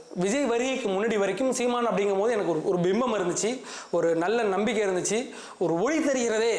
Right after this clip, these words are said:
அப்படிங்கிற மாதிரி சீமான் தான் இருந்தாரு பல லட்சம் இளைஞர்களுக்கு. அதாவது முப்பத்தி ஆறு லட்சம் இளைஞர்கள் ஓட்டு போட்டிருக்காங்க கடந்த தேர்தல். அதாவது எயிட் பர்சன்டேஜ் of ஓட்டு வந்து இன்னைக்கு சீமானுக்கு இருக்கு. ஆனா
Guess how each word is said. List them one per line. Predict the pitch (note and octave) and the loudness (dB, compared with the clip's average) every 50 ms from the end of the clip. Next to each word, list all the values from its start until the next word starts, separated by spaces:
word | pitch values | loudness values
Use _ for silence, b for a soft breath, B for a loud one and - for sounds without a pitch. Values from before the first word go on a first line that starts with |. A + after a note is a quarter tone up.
| C#3 - A3+ A#3 | 0 0 0 0
அப்படிங்கிற | F#3 F#3 A3 G#3 G3 F#3+ | 0 0 0 2 2 0
மாதிரி | G3 A#3 C#4+ C4+ | 0 0 0 0
சீமான் | G#3+ C4+ C#4+ C#4 C4 A#3+ A#3 A#3 | 0 0 0 0 0 0 0 0
தான் | A#3 G#3 | 0 0
இருந்தாரு | F#3+ F#3+ G3 G#3 C4+ D4+ D4+ - - - - - - | 0 0 0 0 0 -2 -2 -4 -8 -12 -12 -8 -4
பல | - A#3 C4+ | -2 0 0
லட்சம் | D4+ D4 - - A#3+ G#3+ | 0 0 0 0 -2 0
இளைஞர்களுக்கு. | A3 A#3 A3+ G#3 F#3 E3+ D3+ - - - - - - B B B B B B B B | 0 0 0 0 0 -2 -4 -6 -10 -12 -16 -18 -18 B B B B B B B B
அதாவது | B F#3 G#3 A#3+ B3+ C4 | B -2 0 0 0 0
முப்பத்தி | A3+ A3 G#3+ D4 D#4 D#4 D4+ D4+ | 0 0 0 -2 0 0 0 0
ஆறு | D4 C4+ B3+ | 2 2 2
லட்சம் | A#3+ A3 - A3+ G#3+ G3+ F#3+ F3+ F3 E3+ | 0 0 0 0 0 0 0 0 0 0
இளைஞர்கள் | G3+ B3+ D4 D4+ C#4 A#3+ B3 C4+ B3+ A3 G#3+ | 0 0 0 0 2 2 2 2 2 2 2
ஓட்டு | B3 C4+ - B3+ | 2 2 0 0
போட்டிருக்காங்க | F#3 G#3 G3+ G3+ F#3+ F#3 F#3+ F#3 A3+ A#3 | 0 0 0 0 0 0 0 0 0 0
கடந்த | - F#3+ F#3 G3 F#3 | -2 -2 -2 0 0
தேர்தல். | F3+ E3+ F#3+ F#3 F3+ | 0 0 0 0 2
அதாவது | F3+ G3 G3 F#3+ G3 | 2 2 2 2 2
எயிட் | A3 C4 B3 G#3 - | 2 0 0 -2 0
பர்சன்டேஜ் | A#3 A#3 A#3 A#3 C4 B3+ B3+ A3+ A#3 A3 | 0 0 0 0 0 0 0 2 0 0
of | G3+ F#3 G3+ | 0 2 0
ஓட்டு | A#3 A#3 A#3 A3+ | 0 2 2 0
வந்து | G3+ G3 A#3 B3 | 0 0 0 0
இன்னைக்கு | A3 G#3 F#3+ E3+ D3+ | 0 0 0 0 0
சீமானுக்கு | G#3 A3 G#3+ G#3 F#3+ E3+ D#3 | 0 0 0 0 0 0 -2
இருக்கு. | D#3+ D#3+ D3 D3+ B B B B B B G3+ | -2 -2 -4 -6 B B B B B B -2
ஆனா | G#3+ A3+ | -2 0